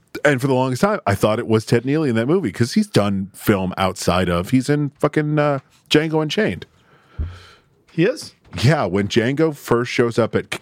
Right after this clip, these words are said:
Speaker 1: is it Cotton? What the f-, what the fuck is, um, Leonardo DiCaprio's character's name?
Speaker 2: Um, Monsieur Candide.
Speaker 1: Candy. When he first shows up there and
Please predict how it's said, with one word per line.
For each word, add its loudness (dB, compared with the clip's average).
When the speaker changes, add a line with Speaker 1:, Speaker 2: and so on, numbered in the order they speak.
Speaker 1:
is 2
it -2
Cotton? -2
What -2
the -8
f-, -14
what -2
the 2
fuck -2
is, -2
um, -2
Leonardo 2
DiCaprio's -2
character's -2
name? -6
Speaker 2:
Um, -2
Monsieur 0
Candide. -4
Speaker 1:
Candy. 0
When 4
he 0
first 0
shows 2
up 0
there 0
and 0